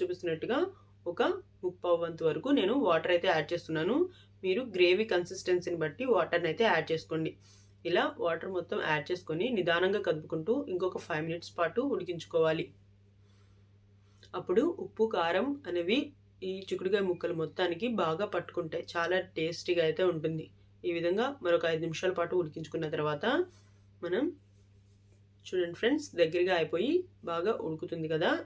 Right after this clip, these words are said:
ఈ టైంలో మనం కాస్తంత కొత్తిమీర యాడ్ చేసేసుకొని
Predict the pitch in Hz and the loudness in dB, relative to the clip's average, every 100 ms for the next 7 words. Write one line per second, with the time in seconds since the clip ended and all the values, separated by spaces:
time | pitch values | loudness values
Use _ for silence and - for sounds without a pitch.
0 | - 185 185 196 175 170 165 165 175 294 | -4 -2 -2 0 -2 0 -2 -2 0 0
1 | 381 - - - - 190 190 196 185 196 | 0 -8 -20 -10 -2 0 0 -2 -4 -2
2 | 175 175 180 190 160 151 165 160 - 160 | -2 2 2 2 -2 -4 -6 -6 -4 -2